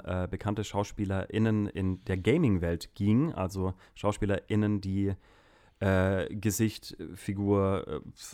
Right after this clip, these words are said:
Stimme und was auch immer, äh, den Spielen leihen. Äh, schaut da sehr gerne mal rein, den verlinken wir auf jeden Fall in den Shownotes. Und das wäre natürlich auch, äh, eine Möglichkeit, ja, um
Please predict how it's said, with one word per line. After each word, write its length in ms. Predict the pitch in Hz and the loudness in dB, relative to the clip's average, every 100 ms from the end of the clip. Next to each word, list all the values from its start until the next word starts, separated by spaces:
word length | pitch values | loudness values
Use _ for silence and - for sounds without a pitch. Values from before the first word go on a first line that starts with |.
| - | -14
Stimme 520 | - - 104 104 101 92 | -6 4 6 6 4 0
und 200 | 98 98 | -2 -2
was 140 | 95 | -4
auch 80 | 98 | -4
immer, 340 | 98 98 95 | -2 0 0
äh, 320 | 95 92 92 | -2 -2 -2
den 160 | 107 95 | -2 -4
Spielen 420 | - - 143 120 | -2 -2 0 2
leihen. 420 | 90 87 95 127 | 2 2 2 0
Äh, 200 | 139 104 | -2 -2
schaut 260 | 98 117 127 | -2 -2 -2
da 100 | 113 | -2
sehr 220 | 101 110 | 0 0
gerne 180 | 120 110 | 2 0
mal 100 | 101 | 0
rein, 260 | 95 101 117 | 0 0 0
den 140 | 101 | -2
verlinken 300 | 104 101 110 | -2 -4 -4
wir 40 | 95 | -4
auf 60 | |
jeden 120 | 104 101 | -4 -4
Fall 120 | 92 | -4
in 40 | |
den 100 | 92 | -4
Shownotes. 600 | - 107 117 92 107 - - - - - | -2 0 2 4 2 0 -10 -20 -20 0
Und 360 | - 139 156 117 | 8 8 6 -2
das 180 | 110 - | -2 0
wäre 120 | 110 | 0
natürlich 480 | 113 - 110 107 - | -2 -2 -2 -2 -4
auch, 360 | 95 98 - - | -2 -2 -4 -6
äh, 40 | |
eine 260 | 95 92 95 | -4 -2 0
Möglichkeit, 600 | 92 101 101 - 92 - - _ 80 85 73 90 | 0 -2 -8 -6 -6 -8 -20 _ -12 -12 -8 0
ja, 200 | 98 - - _ _ _ _ _ _ | 0 0 -8 _ _ _ _ _ _
um 260 | 127 139 | 4 6